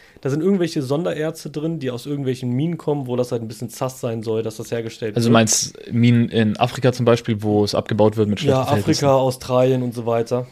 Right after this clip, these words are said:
Speaker 1: Gibt, gibt da ja einige, wo er halt auch so ein bisschen, klar, wir wissen jetzt nicht genau, stimmt das, stimmt das nicht, aber wo er halt auch die Medien so ein bisschen breiter macht, von wegen, dass mehrere Meinungen toleriert werden,
Speaker 2: Mhm, mhm.
Speaker 1: was ja auch wieder für die Version,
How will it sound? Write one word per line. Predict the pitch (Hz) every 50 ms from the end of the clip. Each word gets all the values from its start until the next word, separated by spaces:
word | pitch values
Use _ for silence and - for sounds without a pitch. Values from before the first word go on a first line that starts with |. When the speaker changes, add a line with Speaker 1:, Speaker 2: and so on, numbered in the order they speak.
| - -
Speaker 1:
Gibt, | 131 123 127
gibt | 131 127 127
da | 135
ja | 120 113 107
einige, | 117 123 127 127 117 113 127 147 175 - - _ _ _ _ _ _ _ _ 123
wo | 120 131 135
er | 127
halt | 123 131 131
auch | 131 123
so | - - 131
ein | 120
bisschen, | 127 131 131 - - 127 123 120 120 117 117 -
klar, | - 120 107 104
wir | 107 104
wissen | 107 107 -
jetzt | 101 -
nicht | - 107 -
genau, | - 110 101 101
stimmt | 101 - - 117 104 110
das, | 101
stimmt | - 120 110
das | 110 104 - 120
nicht, | 127 139 135 - - _ _ _ _ -
aber | 127 117
wo | 113 131 131
er | 123
halt | 131 123
auch | 123 120
die | - 131
Medien | 123 123 131 139 135 135 135 123
so | 117 120
ein | 113
bisschen | 107 127 123 - - 123 120 117 113 113 107 - _ _ _ _ _ _ _ _ _ _ _ _ _ _ _ _ _ _ _ _ _ _ _ _ _ _ _ _ _ _ _ _
breiter | 120 117 127 139 156 156 156 131
macht, | 117 110 107 101 -
von | - 123 113
wegen, | 120 120 110
dass | 113 113 - -
mehrere | 131 131 131 127 113 123 120
Meinungen | 120 117 120 120 120 120 120
toleriert | - 123 113 113 110 113 127 131 - -
werden, | 110 113 - 120 117 117 110 98 90 -
Speaker 2:
Mhm, | - 104
mhm. | 101 92 104 104 120
Speaker 1:
was | 127 143 - -
ja | 151 131
auch | 123 123 110
wieder | 123 147 139 135 131
für | - - 131
die | 127 131
Version, | 113 123 117 113 110 120 127 127 131 131 131 131